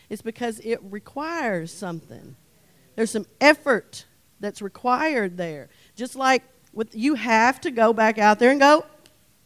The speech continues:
"I said no," and pull 'em up. I had to take authority over that headache. And that's faith. That's faith.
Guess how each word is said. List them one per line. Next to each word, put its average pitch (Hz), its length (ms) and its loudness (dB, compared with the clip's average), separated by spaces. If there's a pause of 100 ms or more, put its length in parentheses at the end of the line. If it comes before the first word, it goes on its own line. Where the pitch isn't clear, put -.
(200)
"I - 20 -8
said 240 240 4
no," 392 280 -4 (600)
and 220 240 -2
pull 196 240 -6
'em 269 120 -6 (120)
up. - 360 -8 (360)
I 240 160 4
had 262 440 -2
to 285 80 -12
take 254 240 -4
authority 269 520 -4
over 226 160 -4
that 214 160 -4
headache. 302 680 -8 (1800)
And 214 160 2
that's 311 260 2
faith. 359 460 -2 (1300)
That's 285 260 0 (140)
faith. 311 400 -2